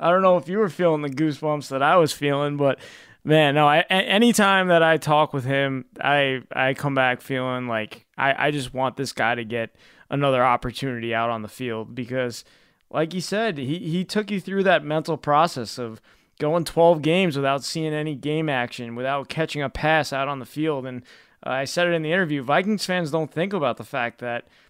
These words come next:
when you're a player just waiting for your opportunity, it's frustrating. Like, you just wanna be out there on the field. You wanna get your opportunity, and you wanna make the best of it and to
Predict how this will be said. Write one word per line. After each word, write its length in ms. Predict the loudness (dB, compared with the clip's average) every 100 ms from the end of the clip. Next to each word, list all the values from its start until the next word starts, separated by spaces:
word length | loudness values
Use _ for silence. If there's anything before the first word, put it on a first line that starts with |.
| _ _ -8
when 120 | 2
you're 140 | 4
a 40 | 2
player 380 | 4 4 4 2
just 220 | -2 -2
waiting 220 | 0 0
for 100 | 0
your 100 | 2
opportunity, 680 | 2 0 -6 -4 -4 -2 -4
it's 140 | -6
frustrating. 880 | -12 -8 -2 0 -2 -8 -8 -8 -12
Like, 220 | -12 -10
you 160 | -8 -8
just 220 | -8 -6
wanna 180 | -4 -4
be 160 | -2
out 220 | 0 0 0
there 120 | -2
on 120 | -2
the 60 | -4
field. 400 | -8 -6 -6 -10 -18 _ -8
You 160 | -2 0
wanna 340 | 0 0 -2
get 300 | -2 -2 0
your 120 | 2
opportunity, 640 | 2 2 -4 -6 -6 -6
and 80 | -6
you 100 | -4
wanna 280 | -4 -4 -6 _ _ _
make 240 | -4 -4 -2
the 80 |
best 300 | 2 2 2
of 120 | -2 -4
it 120 | -6
and 240 | -8 -8
to 300 | -2 2 2